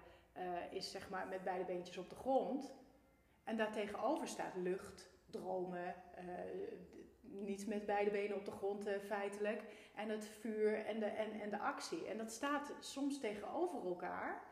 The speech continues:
eh, maar het is ook complementair aan elkaar. Dus ik denk dat je beide elementen in een organisatie moet hebben. Net zo goed dat je, je hebt het over de kleuren van disk.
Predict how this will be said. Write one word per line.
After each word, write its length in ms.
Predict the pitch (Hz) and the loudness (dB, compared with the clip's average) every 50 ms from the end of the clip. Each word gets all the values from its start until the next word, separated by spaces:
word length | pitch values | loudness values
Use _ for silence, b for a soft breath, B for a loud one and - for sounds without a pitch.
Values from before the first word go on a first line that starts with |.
| B B B B B B B B | B B B B B B B B
eh, 100 | - 190 | -12 -6
maar 460 | 196 190 190 185 180 185 190 190 - 233 | -4 0 0 2 2 2 0 0 -2 -2
het 100 | 233 - | -2 -2
is 140 | 226 - | -2 0
ook 120 | - 330 - | 0 -2 0
complementair 600 | - 247 220 214 185 180 185 180 - 294 311 311 | 0 0 2 2 0 0 0 0 0 0 2 2
aan 200 | 233 175 170 165 | 0 -2 -2 -4
elkaar. 320 | 170 165 - 175 170 175 | -4 -4 -4 -2 -2 0
Dus 140 | 185 190 - | -2 -2 -2
ik 140 | 240 - - | -4 -2 -2
denk 180 | 269 311 330 | 0 0 0
dat 140 | 330 269 - | -2 -2 0
je 100 | - 202 | 0 0
beide 520 | 165 165 202 214 254 302 311 254 208 - - | 0 2 0 2 2 2 2 2 0 0 -2
elementen 680 | - 226 226 214 214 233 269 294 277 - - - - | -2 -2 -2 0 2 2 4 4 2 2 0 -2 -2
in 100 | - 262 | 0 0
een 140 | 269 233 - | 0 0 0
organisatie 640 | 214 190 185 - 190 180 180 170 165 170 - - 185 | -2 -4 -4 -4 -8 -6 -4 -4 -4 -4 -4 -6 -6
moet 140 | 180 175 196 | -6 -4 -2
hebben. 240 | 240 277 254 202 | -2 0 0 0
Net 160 | 180 185 196 - | -4 -4 -6 -8
zo 80 | 190 | -8
goed 200 | - - 190 190 | -4 -2 -2 -2
dat 180 | 190 185 180 - | 0 -2 -2 0
je, 80 | - | 0
je 380 | 185 185 185 - - - - - | 0 0 0 -4 -12 -16 -16 -12
hebt 140 | - 185 - | -10 -8 -6
het 120 | 196 185 | -2 -2
over 140 | 185 180 180 | 0 0 -2
de 60 | 180 180 | -4 -4
kleuren 280 | - 202 190 190 180 175 | 0 2 2 2 2 -2
van 200 | - 175 175 185 | -4 -6 -4 -2
disk. 480 | 180 233 240 214 190 - - - - - | 0 2 2 2 0 0 -4 -8 -12 -14